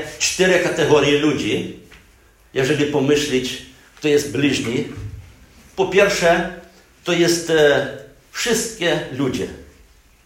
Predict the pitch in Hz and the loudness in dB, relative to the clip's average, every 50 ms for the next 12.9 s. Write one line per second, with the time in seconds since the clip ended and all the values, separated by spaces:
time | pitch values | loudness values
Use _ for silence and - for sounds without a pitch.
0 | _ _ _ _ - - - - - - - - 156 143 - - 170 180 185 196 | _ _ _ _ -20 -20 -20 -20 -20 -16 -10 -6 -6 -6 -6 -4 -2 0 2 4
1 | 196 190 - - - 143 147 143 147 151 143 151 147 135 - - 135 123 - - | 4 4 4 2 0 -2 0 0 2 2 4 4 4 4 2 0 -4 -6 -6 -6
2 | - 131 139 127 - - - 123 117 95 87 87 87 - - - - - - - | -4 -2 -2 0 0 0 0 0 0 0 0 -2 -4 -6 -8 -12 -16 -20 -20 -20
3 | - - - - 143 190 196 196 - - - - - - 135 - - 170 - 170 | -20 -20 -6 0 2 2 2 2 0 -6 -12 -16 -10 -6 -6 -4 -4 -2 0 2
4 | 156 143 143 175 165 - 156 131 - - 175 170 165 156 151 143 - - - - | 2 2 4 2 2 2 0 -2 -2 -2 -2 0 2 2 2 2 0 -6 -12 -16
5 | - - - - - - - - _ 147 147 151 151 147 147 160 160 143 151 143 | -20 -20 -20 -18 -18 -18 -20 -16 _ -6 -4 -2 0 2 4 4 4 4 2 0
6 | 127 127 127 120 - 156 165 165 123 139 143 143 143 143 143 - - - - - | 0 -2 -4 0 2 2 2 4 4 4 6 6 4 4 2 -2 -6 -14 -20 -20
7 | _ _ _ _ _ _ _ _ 127 127 123 160 151 139 135 - - 139 131 131 | _ _ _ _ _ _ _ _ -10 -8 -6 -6 -4 -4 -4 -4 -4 -4 -4 -4
8 | 127 - - - 160 143 - - - 147 - - 151 139 117 113 113 113 110 - | -6 -8 -8 -6 -6 -6 -4 -4 -4 -6 -4 -2 -2 -2 0 -2 -4 -6 -8 -8
9 | 131 123 - 127 113 90 - - - - - - - - - 139 - - - - | -10 -12 -10 -10 -12 -10 -10 -12 -14 -16 -20 -20 -20 -20 -20 -20 -20 -20 -20 -20
10 | - - _ _ 156 156 147 147 139 143 156 151 147 156 156 147 131 120 - - | -20 -20 _ _ 0 4 4 4 6 6 4 4 4 4 2 2 2 2 0 -4
11 | - - - - - 170 160 - - 190 175 170 170 165 143 - - 160 151 147 | -10 -16 -20 -10 -4 0 0 2 4 4 2 2 0 -2 -4 -2 0 2 2 4
12 | 147 143 151 143 - - - 127 123 - - - - 131 104 - 78 - | 4 4 4 2 2 2 0 -2 -2 -2 -4 -6 -4 -4 -4 -4 -6 -10